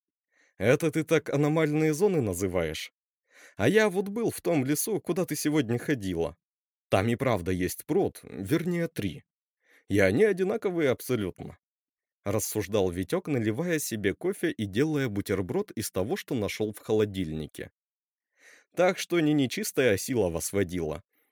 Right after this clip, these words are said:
а вы просто по очереди прошли три этих пруда, заключил парень. Вероника Егоровна немного смутилась,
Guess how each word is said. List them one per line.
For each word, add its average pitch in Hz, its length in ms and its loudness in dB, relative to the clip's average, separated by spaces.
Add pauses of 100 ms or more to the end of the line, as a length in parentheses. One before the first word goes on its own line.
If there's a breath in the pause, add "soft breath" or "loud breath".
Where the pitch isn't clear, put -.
а 185 160 2
вы 185 140 4
просто 165 320 -2
по - 80 -4
очереди 143 520 2
прошли 160 440 -2
три 135 300 0
этих - 220 -10
пруда, 90 480 -4 (640)
заключил 98 540 -4
парень. 78 420 -6 (1000 soft breath)
Вероника 101 500 0
Егоровна 156 560 0
немного 110 460 2
смутилась, 98 760 -6